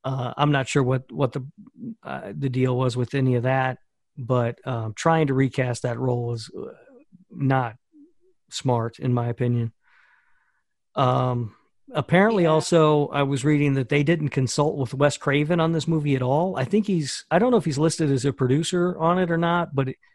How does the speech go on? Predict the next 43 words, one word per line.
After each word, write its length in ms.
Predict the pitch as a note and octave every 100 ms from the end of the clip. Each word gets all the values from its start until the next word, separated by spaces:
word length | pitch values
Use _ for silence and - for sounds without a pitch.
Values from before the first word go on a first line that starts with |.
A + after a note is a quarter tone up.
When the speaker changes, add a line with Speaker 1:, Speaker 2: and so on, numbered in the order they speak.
| _ -
Speaker 1:
if 200 | F3 -
he 240 | E3 D3
is, 240 | E3 D#3
it's 120 | C#3+ -
only 320 | D3 D#3 D#3
because 380 | C#3+ D#3+ C#3 C#3+
it's 240 | C#3 -
based 320 | - D3 -
on 120 | C#3+
characters 480 | - C#3+ D#3 F3+ E3
he 100 | F3+
created. 560 | - F#3 F#3 F#3+ G3+ G3 _ _ _ _ _ _ _ _ _ _ C#3
Um, 500 | C3+ B2+ B2 A#2+ A2 _ -
they 140 | C#3+
didn't 180 | D3 C#3+
Speaker 2:
That 0 |
Speaker 1:
take 140 | D#3 -
Speaker 2:
would 60 | _ _ _ _ _ _
probably 400 | F#3+ E3+ F3 F#3
make 240 | F#3 F3+ -
sense. 520 | F#3 F#3 F#3+ - -
Speaker 1:
they 120 | D#3+
didn't 200 | D#3 D3+
take 180 | D#3+ C#3
any 200 | D3 D3
input 300 | D3+ C#3+ E3 -
from 160 | D3+
him 180 | D#3+ E3+
at 80 | D#3
all, 320 | D#3+ E3 E3 _ _ _
uh, 220 | C3+ B2 A#2+
Speaker 2:
S- 80 |
Speaker 1:
which 300 | C3 B2+ - -
kinda 200 | - D3+
bothered 420 | C3+ C3+ D3 E3 D3+
him. 260 | E3+ F3+ _ _ _ _ _ _ _ _ _ _ A3+
Speaker 2:
Um, 500 | A#3 F#3 F#3 F3+ F3
bothered 320 | F3 G3+ G3+
the 40 | F#3+
shit 280 | - G#3+ G3+
out 140 | G3
of 60 | F#3+
me. 300 | G#3+ F3+